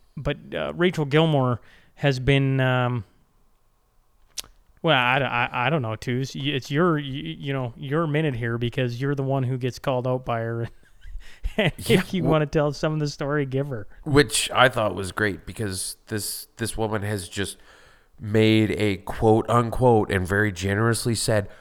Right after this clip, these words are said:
Speaker 2: career out of trying to just get hate clicks and stir up controversy. And so she had talked about, I don't know, the hurricane coming through or something like that. And so Global had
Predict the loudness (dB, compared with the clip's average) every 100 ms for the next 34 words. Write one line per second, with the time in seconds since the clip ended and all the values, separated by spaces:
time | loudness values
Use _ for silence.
0 | -20 -4 0 0 2 4 6 4 0 -6
1 | -18 -4 2 4 4 2 -2 -6 0 2
2 | 2 0 -4 -2 -2 -2 -6 -4 -4 -4
3 | -2 -2 -2 -10 -8 -6 -2 -2 -4 -6
4 | 0 0 0 -2 -2 -4 -4 -2 -2 -4
5 | -10 -16 -20 _ -8 -2 -2 0 0 2
6 | 4 4 4 4 2 0 -6 _ _ -10
7 | -6 -6 -4 0 0 0 0 2 2 -2
8 | -6 -6 -4 -4 -4 -8 2 2 4 4
9 | 2 2 -4 -2 0 -2 -2 -4 -4 -2
10 | -4 -4 -4 -4 -2 -2 -2 -4 -20 -20
11 | -20 -20 -20 -6 0 2 2 -2 -4 -2
12 | -2 -2 -2 -2 -2 -4